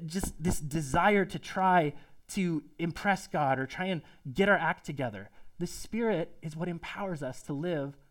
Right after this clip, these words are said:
the lives God calls us to live. And this may be a bold statement, but I would say you can't actually live the Christian life without a connection to the Holy Spirit. I, otherwise, you're just kind of, like, trying to moralize and,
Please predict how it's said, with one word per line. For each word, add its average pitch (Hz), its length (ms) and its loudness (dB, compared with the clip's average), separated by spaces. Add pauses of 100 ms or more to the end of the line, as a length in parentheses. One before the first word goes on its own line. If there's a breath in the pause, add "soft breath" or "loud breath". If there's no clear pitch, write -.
the 160 80 -4
lives 147 300 2
God 143 220 -2
calls 127 220 -6
us 117 100 -8
to 139 120 -2
live. 139 240 -2
And 151 220 -2 (320 soft breath)
this - 220 -10
may 175 180 0
be 180 60 4
a 165 60 6
bold 135 240 -2
statement, 135 420 -6
but 151 140 -2
I 196 60 0
would 220 120 -2
say 214 100 -4
you 175 160 -4
can't 226 300 -10
actually 185 280 -6
live 147 280 -2
the 135 60 -8
Christian - 460 -8
life 127 480 -4 (400 soft breath)
without 170 240 4
a 170 40 -2
connection 156 480 -4
to 120 60 -12
the 120 80 -6
Holy 113 140 -6
Spirit. - 360 -12 (580)
I, - 160 -8
otherwise, 202 380 6
you're 180 100 -2
just 180 160 -8 (180)
kind 180 160 -4
of, 160 80 -2
like, 156 220 0
trying 170 220 -4
to 165 40 2
moralize 160 760 4
and, 127 100 -4